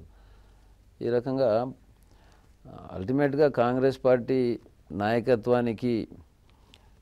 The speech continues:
మ్, విశ్వాసంగా, బాధ్యతగా ఉంటారనే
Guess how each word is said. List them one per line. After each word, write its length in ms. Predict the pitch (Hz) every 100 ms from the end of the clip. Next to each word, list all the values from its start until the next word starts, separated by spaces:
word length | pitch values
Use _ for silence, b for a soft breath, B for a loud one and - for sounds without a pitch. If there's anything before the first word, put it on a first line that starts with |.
| _ -
మ్, 260 | 90 98 92 - - - - - - - - -
విశ్వాసంగా, 800 | 92 92 - 120 117 110 113 117
బాధ్యతగా 760 | 101 104 104 110 113 113 117
ఉంటారనే 840 | 107 101 101 117 117 113 113 104